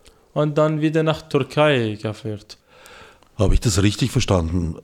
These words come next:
Speaker 2: Zuerst hast du eine Warnung bekommen, dann war das Attentat auf dein Auto, dann bist du im Spital gelegen,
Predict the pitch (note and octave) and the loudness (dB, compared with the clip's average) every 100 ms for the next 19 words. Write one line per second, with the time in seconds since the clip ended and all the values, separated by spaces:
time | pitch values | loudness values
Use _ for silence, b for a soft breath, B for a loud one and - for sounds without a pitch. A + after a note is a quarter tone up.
0 | _ - A2 A2+ G#2+ - A#2 A2+ G2+ F#2+ | _ -6 -2 0 0 2 0 2 2 2
1 | E2+ F#2 G#2 G2 - - F#2 G2+ C3+ E3 | 2 2 0 0 -2 2 2 2 0 -4
2 | - _ G#2 F#2 F#2 F#2+ F2+ E2+ F2+ - | -8 _ -2 0 2 2 0 -2 -2 0
3 | G#2 G2+ E2+ G2+ D#3+ - - - F2+ - | -2 0 0 0 -2 -8 -14 -8 -8 -4
4 | F#2 E2 F2 F#2 - D3+ E3+ B B B | -6 -2 -4 -2 0 0 -2 B B B
5 | B - F2 F#2+ - F#2 - A2+ - E2 | B -8 -4 -4 -2 -4 -2 -2 -2 -2
6 | E2 G2+ A#2+ G2 G2 C3+ E3+ | -2 0 0 0 0 0 -2